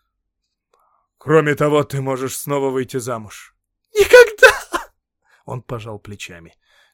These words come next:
"Дело твоё. Всё необходимое ты получишь. Я куплю тебе небольшую виллу в Кумах. Кумы недалеко от Путиол. Ты часто сможешь навещать своих родственников и забудешь об одиночестве".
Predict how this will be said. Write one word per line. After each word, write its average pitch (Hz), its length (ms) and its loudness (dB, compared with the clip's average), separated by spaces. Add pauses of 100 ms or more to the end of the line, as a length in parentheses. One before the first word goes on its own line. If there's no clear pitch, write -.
"Дело 143 280 0
твоё. 113 380 -14 (920)
Всё 160 200 -2
необходимое 156 720 2
ты 139 160 0
получишь. 117 640 -6
Я 127 180 -8
куплю 156 320 4
тебе 156 260 0
небольшую 151 540 0
виллу 135 320 -2
в - 80 -20
Кумах. 120 500 -10 (960)
Кумы 175 320 6
недалеко 143 500 0
от 151 120 -2
Путиол. 135 460 0
Ты 131 100 -12
часто 151 300 -2
сможешь 139 380 -2
навещать 143 380 -2
своих 147 260 -2
родственников 143 640 -2
и 127 40 -8
забудешь 135 480 0
об 139 100 -4
одиночестве". 135 720 -4